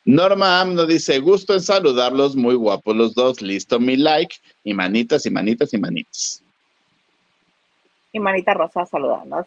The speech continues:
Speaker 2: Sí, Clown dice, "Mi Gil, se ve muy tranquilo. No me lo imagino enojado". Yo tampoco.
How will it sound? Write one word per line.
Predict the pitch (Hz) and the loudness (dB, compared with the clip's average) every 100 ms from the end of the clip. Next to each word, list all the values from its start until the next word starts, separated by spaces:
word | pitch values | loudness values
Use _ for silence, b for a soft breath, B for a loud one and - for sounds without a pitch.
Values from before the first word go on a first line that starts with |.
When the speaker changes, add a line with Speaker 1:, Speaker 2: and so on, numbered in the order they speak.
| - | -6
Speaker 2:
Sí, | 240 233 - | -6 -6 0
Clown | 320 311 330 | 2 2 0
dice, | 349 330 | 0 0
"Mi | 320 320 | -2 -2
Gil, | 370 392 - _ _ _ | -2 -2 -6 _ _ _
se | - 440 | -6 0
ve | 453 | 0
muy | 392 - | 0 0
tranquilo. | 262 254 220 190 202 | 0 2 0 2 0
No | 254 | 0
me | 302 311 | 0 0
lo | |
imagino | 240 220 233 226 | -2 -4 -4 -4
enojado". | 226 196 190 180 190 | -4 -2 0 0 -2
Yo | 190 190 | -8 -10
tampoco. | 233 269 233 220 269 | -8 -6 -8 -8 -16